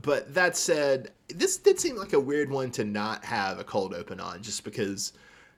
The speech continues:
given that you have the Klingon and the Vulcan and the Pakled and the Borg ships, they had so many opportunities for gags that it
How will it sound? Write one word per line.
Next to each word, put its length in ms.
given 300
that 180
you 80
have 260
the 80
Klingon 500
and 100
the 60
Vulcan 480
and 80
the 60
Pakled 460
and 120
the 40
Borg 340
ships, 400
they 160
had 240
so 200
many 340
opportunities 580
for 160
gags 880
that 160
it 120